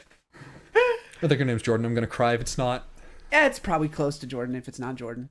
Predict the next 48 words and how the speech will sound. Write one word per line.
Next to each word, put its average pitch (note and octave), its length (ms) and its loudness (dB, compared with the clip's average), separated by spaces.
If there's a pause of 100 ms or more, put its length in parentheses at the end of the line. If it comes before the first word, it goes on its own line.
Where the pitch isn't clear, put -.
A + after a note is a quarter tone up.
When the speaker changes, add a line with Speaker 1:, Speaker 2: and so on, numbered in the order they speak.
Speaker 2:
Do E3 80 4
you F#3+ 60 6
know B3+ 100 2
how A#3 160 -2
hard G#2+ 240 2
it G#2+ 100 -2
is A#2 140 -2
to D3 100 -2
remember D3 260 2
Speaker 1:
Jordan. D3 120 2
Speaker 2:
people's A#2 240 -2
names G2+ 260 -2
at - 60 -6
Walmart? F#2+ 340 -8 (520)
The D3+ 100 4
store E3 320 2
is G3+ 120 0
so C#3 200 2
big, B2 320 2
and D3 140 4
you D3+ 80 6
don't F3+ 280 -2
work C#3 320 -4
with G3 140 -2
everyone. G2 600 -4
Speaker 1:
Yeah. D3 240 4
Speaker 2:
It D#3 80 4
doesn't F#3 260 2
feel D#3+ 160 2
like E3 160 0
a D#3 60 0
cohesive C#3 540 0 (240)
team. A#2 640 0 (440)
So, - 140 2
like, D#3 340 0 (220)
half F3+ 260 0
the G3+ 60 -2
people F3+ 300 0
at D#3 80 0
that A#2+ 140 -4
store, A#2 260 0
I C3 80 0
just D3+ 200 -2
don't A#2+ 220 2
know G#2+ 100 2
their G2+ 120 -2
names. F#2 380 -4
Speaker 1:
Yeah. - 160 -16